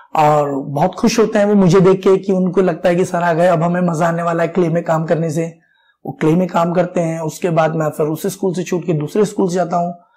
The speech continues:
वहां से छूट के मैं दूसरी जगह जाता हूँ, तीसरी जगह जाता हूँ, मतलब पूरे दिन भर मैं दो चार schools में जाता हूँ। फिर जब time मिलता है तो मैं अपने घर पे करता हूँ, क्योंकि मुझे earn भी करना है अच्छा, तो मैं उसके लिए घर पे भी काम करता हूँ। और सबसे अच्छी बात यह है कि मैं इतने schools में जा रहा हूँ,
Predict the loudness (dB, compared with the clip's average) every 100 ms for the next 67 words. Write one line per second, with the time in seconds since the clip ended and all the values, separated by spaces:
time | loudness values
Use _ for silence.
0 | -20 _ -4 -2 -2 -2 -4 -2 -2 -4
1 | -2 -4 0 0 0 0 -2 -4 -4 -4
2 | -2 -2 0 0 0 -2 -2 -4 -4 -4
3 | 0 0 0 0 2 2 0 0 0 -2
4 | -2 -4 -2 -2 -2 -4 -6 -4 -4 -2
5 | -4 -4 -6 -8 -14 _ _ _ _ 0
6 | 2 4 2 2 2 2 2 0 2 0
7 | 0 -2 -2 0 0 0 -2 -2 -4 -4
8 | 0 2 2 0 0 -2 -4 -14 _ _
9 | _ _ 0 2 4 2 0 0 -2 -4
10 | -4 -6 -8 _ _ _ -2 0 0 0
11 | 0 0 -2 0 2 2 0 0 -2 -2
12 | -2 -2 -6 -4 -2 -2 0 -2 -2 2
13 | 2 2 0 -2 -2 -2 -6 -8 -4 0
14 | 0 2 2 2 2 0